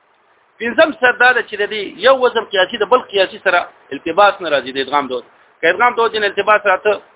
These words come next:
د یوې صیغې د بلې سره، نو بیا هلکه ادغام به نه کړي. لکه خو-، قوي-، قوبله او تقوبله. نو قوبله او تقوبله، دې کې موږ ادغام نه کوو. ولې که دې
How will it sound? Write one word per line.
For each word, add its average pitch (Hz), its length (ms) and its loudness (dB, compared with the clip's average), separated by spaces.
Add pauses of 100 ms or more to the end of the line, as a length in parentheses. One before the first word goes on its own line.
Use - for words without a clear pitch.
د - 20 -6
یوې 190 260 -2
صیغې 196 220 -4
د 190 120 -2
بلې 208 200 -2
سره، 165 220 2 (240)
نو 165 100 -6
بیا 196 460 4
هلکه 175 420 0 (260)
ادغام 156 360 -2
به 156 60 -2
نه 147 80 -8
کړي. 120 160 -14 (360)
لکه 208 340 2 (180)
خو-، 226 320 2 (240)
قوي-، 247 800 -6 (720)
قوبله 233 680 2 (460)
او 185 120 2
تقوبله. 190 800 -4 (800)
نو 123 80 -18 (100)
قوبله 269 400 2
او 233 140 4
تقوبله، 226 640 -2 (600)
دې 285 80 -4
کې 285 120 -2
موږ 285 160 -2
ادغام 247 340 2
نه 254 100 -6
کوو. 139 240 -10 (340)
ولې 277 260 4
که 269 80 2
دې 240 140 -4